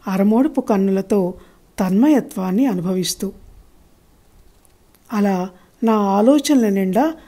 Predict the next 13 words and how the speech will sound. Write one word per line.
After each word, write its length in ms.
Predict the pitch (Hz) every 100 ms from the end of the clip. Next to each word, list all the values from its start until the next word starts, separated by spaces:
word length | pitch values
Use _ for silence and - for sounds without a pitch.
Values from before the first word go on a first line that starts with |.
| - -
ఆ 120 | 202
రోజు 460 | 196 196 202 208 190 - _ -
కృష్ణ 340 | 269 - -
నిండిపోయినప్పుడు, 920 | 254 196 196 247 220 190 180 175 269 349 - - - _
నా 180 | 269 240
మనసంతా 840 | 202 190 247 277 277 208 226 190 196 - - -
కృష్ణతో 460 | 269 - 339 330
గడిపిన 420 | 277 233 226 220 208
గతం 400 | 202 196 185 180
పరుచుకుంటున్నప్పుడు, 1000 | 190 175 254 247 220 208 185 180 - 349 - - - - _
నాలో 360 | 202 185 226 294
నేను 280 | 269 233 208
లేకుండా 600 | 196 196 202 196 208